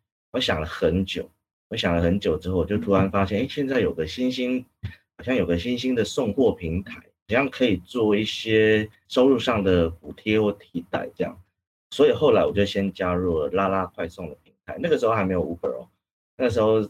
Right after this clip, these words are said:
大概 Uber 还要再过一两个月才会在，才会上市。那做了这个之后，我就发现，诶，其实外送这样子的工作其实是相当自由，而且在那个时间点收入其实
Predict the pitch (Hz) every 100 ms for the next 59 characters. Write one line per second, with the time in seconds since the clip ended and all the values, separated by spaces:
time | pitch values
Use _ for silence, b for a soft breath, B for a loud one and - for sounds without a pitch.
0 | - 107 - 107 98 101 120 117 95 90
1 | 90 95 101 - 104 104 107 76 69 82
2 | 85 80 76 80 73 76 71 65 _ _
3 | - 87 87 82 78 - - - _ _
4 | _ _ _ 113 110 104 101 92 - -
5 | 175 127 117 113 92 - 101 107 80 78
6 | 123 123 120 101 143 151 123 135 95 87
7 | 85 - _ _ _ _ 190 165 170 151
8 | 165 147 117 - 120 120 113 123 110 127
9 | 110 - 127 135 131 123 120 123 131 101
10 | 76 - 90 98 - 80 69 _ _ _
11 | 180 165 165 117 92 - 90 87 104 107
12 | 101 98 67 87 - 127 135 139 117 107
13 | 87 85 78